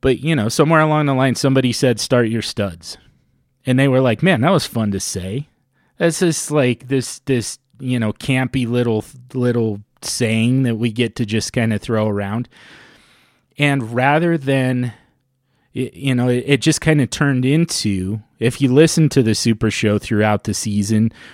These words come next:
when Swags and I were talking about, you know, standard operating procedures, roster management, we talked a lot about,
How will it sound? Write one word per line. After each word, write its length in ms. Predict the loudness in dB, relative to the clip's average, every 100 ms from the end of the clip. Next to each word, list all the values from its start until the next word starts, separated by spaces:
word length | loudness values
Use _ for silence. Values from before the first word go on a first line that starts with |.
| -2
when 460 | 2 2 2 0 -4
Swags 560 | -4 -2 0 -2 -2
and 140 | -2 0
I 180 | 0
were 160 | 0 0
talking 440 | 0 -2 0 -2
about, 420 | -2 -2 -4 -6 -10 -20 -20 -12
you 100 | -4
know, 100 | -2
standard 420 | 0 0 0 2 2
operating 480 | 2 2 0 0
procedures, 640 | -2 -4 -6 -6 -4 -4 0
roster 400 | 0 0 0 -2
management, 580 | 0 0 -2 -2 -2
we 100 | -2
talked 320 | 0 0 2 2
a 40 |
lot 340 | 2 2 2
about, 520 | 0 0 -2 -2 -4